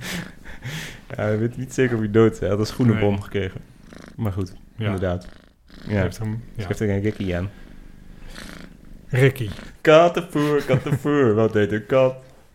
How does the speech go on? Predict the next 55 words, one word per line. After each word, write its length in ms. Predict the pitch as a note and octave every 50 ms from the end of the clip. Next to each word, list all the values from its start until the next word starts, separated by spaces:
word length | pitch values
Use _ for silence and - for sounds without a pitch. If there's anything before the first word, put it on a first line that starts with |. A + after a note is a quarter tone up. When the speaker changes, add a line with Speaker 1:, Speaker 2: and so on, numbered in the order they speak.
| _ - -
Speaker 1:
Voer. 460 | - - F#2 F2+ F2+ F#2 F2+ F2 F2+ - - - - - - - -
Interessante 640 | E3 C#3 E3 E3 C3 - - G#3+ G3 F#3 F3 E3 D#3+
rubriek, 320 | D3 D3 D3 E3+ F#3+ D#3+
want 220 | D#3 D#3+ E3+ D3+ -
ook, 240 | D3+ D3 D3 - D#3
eh, 220 | C#3+ C#3 C#3 C#3 C#3+ D3 - - - _ _ - -
leuk 180 | - C#3+ E3 D#3+
dat 140 | D#3 C#3+ B2+
het 140 | C3 C3+
over 180 | C3+ B2+ A#2+ A#2+
katten 260 | A#2+ D3+ D3 - -
gaat. 320 | - - D3 D#3+ G3+ - - - - _ _
Maar, 300 | G#3+ - B2+ B2 B2+ B2
eh, 320 | B2+ B2 B2 A#2+ A#2+ B2 B2 B2 C3+ B2+
Wiske 300 | C3+ E3+ E3+ - - C#3+
had 140 | B2 B2
eigenlijk 300 | C3+ A#2+ A#2 - - A#2+
een 60 | B2 C#3+
hond. 220 | C#3+ C#3 - - - _ _ _ _ _ _ _ - _ - - _ _ _ _ _ _ _ _
Speaker 2:
Tobias. 640 | - D3 C#3 B2 A2 G2+ F#2+ - - - - - - _
Speaker 1:
Ja. 240 | - B2+ B2 - - - - _ - - - - _ _
En 300 | - - A2+ A2 A2 - -
ik 180 | - B2 A#2+ -
vond 160 | - D3 C#3
dat 140 | C3+ C3+ -
zo'n 140 | - F3 F3+
mooie 180 | E3 D#3+ D#3
naam 220 | D#3 E3 D#3 B2 G#2
op 100 | E2+ F2+
een 60 | F2+ F#2
of 60 | F2
andere 80 | F#2 F#2
manier, 240 | G2 A2 D3 F#3 - - _ _ -
dat 160 | A#2+ A#2+ A#2
ik 160 | A#2+ A#2 - -
dacht, 360 | G#2 G#2 B2 - - - -
als 120 | - A#2
ik 80 | B2 A2+
ooit 160 | B2+ D3+ D3
een 100 | C#3+ B2
zoon 200 | A#2 C3 D#3 F3 F3
krijg, 300 | F3 F3 F#3+ F#3 - -
noem 140 | - D3 C#3+
ik 60 | C3+
hem 120 | - C3 B2+
Tobias. 480 | - B2 A#2 G#2 G2 - - - - _ _ _
Speaker 2:
Ik 140 | _ _ -
vind 140 | D#3+ D3+
het 80 | C3 B2
nog 100 | A#2+ -
steeds 200 | - D#3 E3 D#3
wel 100 | D#3 C#3
een 80 | A2+ G#2+
mooie 200 | G#2+ G#2+ G#2+ G#2
naam. 300 | G2+ G#2 G#2 G#2 G#2